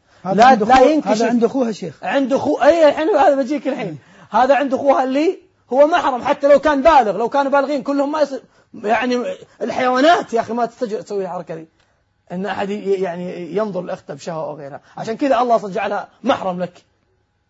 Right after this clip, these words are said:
Speaker 2: جعلت، لكن قال: "فرقوا بينهم وهم أطفال"، عشان ما يشوف جزء انكشف. شوف العفاف، معودها على العفاف من،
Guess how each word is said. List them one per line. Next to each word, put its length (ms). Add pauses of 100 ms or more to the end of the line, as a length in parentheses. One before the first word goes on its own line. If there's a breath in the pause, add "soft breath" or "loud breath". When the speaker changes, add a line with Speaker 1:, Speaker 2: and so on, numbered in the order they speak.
(260)
Speaker 2:
جعلت، 440 (200 soft breath)
لكن 320
قال: 120
"فرقوا 420
بينهم 180
وهم 120
أطفال"، 460 (220 loud breath)
عشان 300
ما 160
يشوف 440 (160 soft breath)
جزء 420
انكشف. 360
شوف 140
العفاف، 360 (240 soft breath)
معودها 460
على 180
العفاف 220
من، 300